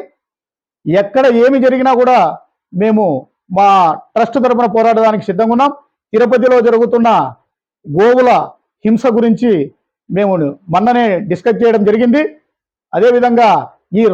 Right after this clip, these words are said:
రాష్ట్రానికి ఇన్ఛార్జిగా ఉన్న ప-, ఉన్న సత్యనారాయణ గారు, నేను త్వరలో గోశాలకు వెళ్ళి,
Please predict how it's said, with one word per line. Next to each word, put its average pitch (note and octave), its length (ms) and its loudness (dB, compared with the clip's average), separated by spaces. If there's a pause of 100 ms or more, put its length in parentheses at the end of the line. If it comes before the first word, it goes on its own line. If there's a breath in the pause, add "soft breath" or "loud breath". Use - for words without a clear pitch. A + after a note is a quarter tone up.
రాష్ట్రానికి A#3 560 0
ఇన్ఛార్జిగా A3+ 440 0 (100)
ఉన్న A3+ 180 2
ప-, E3 280 -2 (180)
ఉన్న A3+ 200 0 (640)
సత్యనారాయణ B3 500 0
గారు, B3+ 200 4 (580)
నేను A#3 380 2 (600)
త్వరలో A#3+ 380 2 (840)
గోశాలకు A#3+ 760 2 (360)
వెళ్ళి, B3 280 2